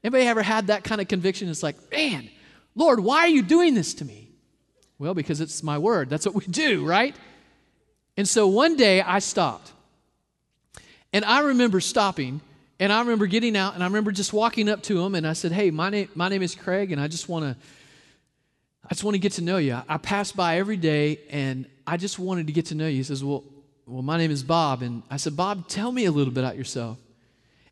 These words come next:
And here's, I mean, he started out with this. He didn't know who I was. I just inter-, introduced myself as someone who passed by. He says,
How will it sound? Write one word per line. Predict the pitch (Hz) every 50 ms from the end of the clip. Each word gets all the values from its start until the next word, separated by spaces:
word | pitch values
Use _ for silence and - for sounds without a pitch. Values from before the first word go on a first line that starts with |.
| _ -
And | 175 170
here's, | - - 240 240 214 - -
I | 190 202
mean, | 208 196
he | 175 220 208
started | - - - - 247 240 269 269 262 233
out | 226 208 190
with | 196 185
this. | 202 175 143 135 123 - - - - - - -
He | - -
didn't | 285 233 202
know | 190 190
who | 190 214 208 196
I | 185 180
was. | 175 185 190 208 208 190 - -
I | 233 269
just | 285 262 - -
inter-, | - 220 220 220 208 196 -
introduced | 202 214 220 214 202 190 - 226 220 208 -
myself | 214 202 196 190 - 208 196 180
as | 170 -
someone | - 202 190 196 190
who | 180 180 165
passed | 156 - 180 175 185 - -
by. | 190 170
He | 156
says, | 147 175 160 135